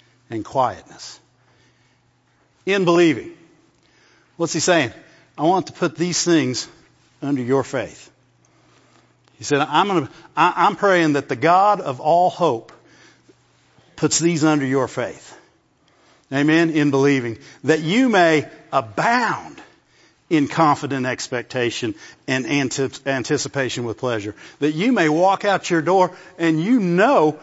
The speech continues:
that this is gonna happen. And he's saying, "I want you to have it through the power of the Holy Ghost. I'm not, I don't want you to just try and get it. You got it in you. I want it to come up on you." Amen? And, and, and, I, and, and, and that's,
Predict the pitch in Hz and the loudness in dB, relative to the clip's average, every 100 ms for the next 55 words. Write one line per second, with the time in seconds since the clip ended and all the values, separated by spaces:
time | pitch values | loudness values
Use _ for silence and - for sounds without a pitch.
0 | - 147 151 175 - 165 160 214 233 175 | -10 -2 0 0 0 0 2 2 -2 -6
1 | - - 196 - 202 202 254 196 175 185 | -14 -6 -4 0 2 2 0 2 4 4
2 | 170 175 170 156 185 190 175 196 143 185 | 2 -2 -2 2 2 4 2 2 2 0
3 | 233 165 208 180 277 226 160 143 139 170 | 2 2 2 2 0 0 -2 -4 0 2
4 | 151 120 175 180 143 - - 131 202 185 | 2 2 0 0 -2 -12 -18 -6 0 4
5 | 180 165 147 214 180 143 180 175 117 - | 4 4 4 4 4 4 4 4 -2 -10
6 | - 175 170 170 170 151 156 131 107 - | -2 0 2 2 2 2 2 0 -6 -12
7 | - 147 147 131 120 - _ _ _ _ | -20 -20 -20 -20 -20 -20 _ _ _ _
8 | _ 143 170 190 240 302 269 - - - | _ 0 2 4 4 2 0 -6 -20 -20
9 | - - - - 202 190 196 196 196 202 | -20 -20 -20 -14 -6 -2 -2 -2 -2 -2
10 | 208 185 208 214 220 208 240 294 302 | -2 -4 -4 -4 -4 -2 2 2 0